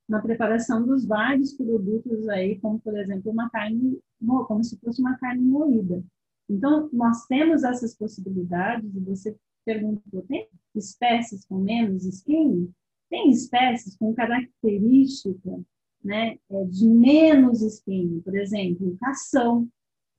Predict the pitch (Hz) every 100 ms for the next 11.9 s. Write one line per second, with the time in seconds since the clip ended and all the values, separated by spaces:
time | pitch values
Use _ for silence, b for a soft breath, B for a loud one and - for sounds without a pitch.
0 | _ _ _ _ - 254 240 220 202 190
1 | 175 170 185 175 - - 262 226 208 254
2 | 269 - 262 254 247 - _ _ - 196
3 | 254 285 240 208 208 202 196 208 196 190
4 | - - 247 233 202 185 175 196 226 233
5 | - 185 185 202 196 180 185 190 190 185
6 | 190 _ _ _ 196 - 190 190 - 202
7 | 233 214 202 190 185 190 180 190 208 226
8 | 208 214 233 214 220 285 381 339 - 269
9 | 202 175 170 180 233 269 202 214 214 175
10 | 180 175 190 247 226 202 202 180 175 175
11 | 214 262 262 247 180 180 - 175 -